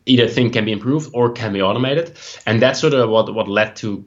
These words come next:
the creation of Connect I O. So the Connect I O is a platform where we have different kind of tools inside that platform. So it's not just one tool, but it's various tools, but all in the same platform,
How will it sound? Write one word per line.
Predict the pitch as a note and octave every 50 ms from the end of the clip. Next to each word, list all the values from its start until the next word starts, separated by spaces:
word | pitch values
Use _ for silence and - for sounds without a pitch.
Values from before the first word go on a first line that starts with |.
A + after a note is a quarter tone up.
| - -
the | - G#2
creation | G2 - A2+ G#2 G2+ F#2+ G#2 G#2+
of | - - G2 G2 G2 F#2+ - -
Connect | - G2+ G2+ G2 - G#2
I | F#2+ F#2+ F#2
O. | F2+ F2+
So | - A2 G#2+
the | G#2+
Connect | A2 B2 B2 C3 B2+ -
I | A#2+ A2+
O | A#2 A#2+
is | A#2
a | A#2
platform | A2+ A2 A2+ A2 G#2+ - - A2 G#2
where | G#2+ G#2+
we | A2 G#2+
have | G#2+ G2+ F#2+ F#2+ G2 A2
different | C#3 C#3+ D3 D3+ D3 D3 - - - - _ _
kind | - C3 A#2+ A2
of | G2+ A2
tools | - A#2+ A#2 A#2 A#2 - - -
inside | - C3+ C3+ B2+ B2 - A2+ G#2 G2
that | F#2+ F2+
platform. | - G2+ F#2+ F#2+ F#2+ - A#2+ G#2+
So | - A#2 G2+ F#2+ A2+ A#2 -
it's | - G#2 - A#2
not | A2+ A2 G#2+
just | A2+ - F#2+
one | G2 G2+ G#2+ G#2+
tool, | - C#3 C3+
but | B2 A#2
it's | G#2+ -
various | - A2+ G#2+ G#2+ G#2 G#2 -
tools, | - A#2 A2 G2
but | F#2+ G2+
all | F#2 G#2 A2 A2
in | A2
the | G2+
same | - - G2+ F#2+
platform, | F#2+ G2+ F#2+ F#2 - - G#2+ G#2 -